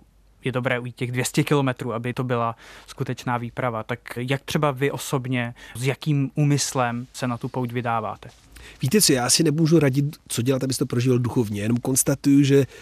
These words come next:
Speaker 2: se ty věci dějí, ať to člověk chce nebo ne. Ale co bych určitě doporučil lidem, kteří chtějí vyrazit na pouť, je ano, odříznout se od virtuálního světa,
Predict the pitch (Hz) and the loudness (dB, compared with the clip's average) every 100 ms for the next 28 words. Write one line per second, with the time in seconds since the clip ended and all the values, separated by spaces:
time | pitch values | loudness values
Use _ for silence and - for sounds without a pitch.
0 | - - - 143 - - 139 131 - 139 | -12 0 4 4 2 2 2 2 2 0
1 | 127 120 147 147 151 156 - 139 - - | 2 4 4 4 -2 -4 -4 -6 -2 -2
2 | 139 135 - 131 127 127 120 104 104 - | -2 -4 -2 0 0 0 0 -4 -8 -18
3 | - - - 135 131 131 - 156 - 139 | -20 -20 -6 0 2 2 2 0 0 -2
4 | - 175 160 139 160 143 127 - 120 139 | 0 4 4 4 4 4 4 0 0 -2
5 | - - 135 135 135 131 131 - 135 139 | -4 -2 0 0 -2 -4 -2 2 4 4
6 | 131 127 131 120 117 113 - - - - | 2 0 -2 -4 -6 -6 -10 -16 -20 -4
7 | 127 135 147 127 101 - 135 131 156 170 | 2 4 4 2 2 -2 2 4 6 8
8 | 170 - 190 156 143 135 151 135 139 127 | 8 6 2 2 0 0 -2 -2 -2 -2
9 | 139 127 139 | -2 -2 -4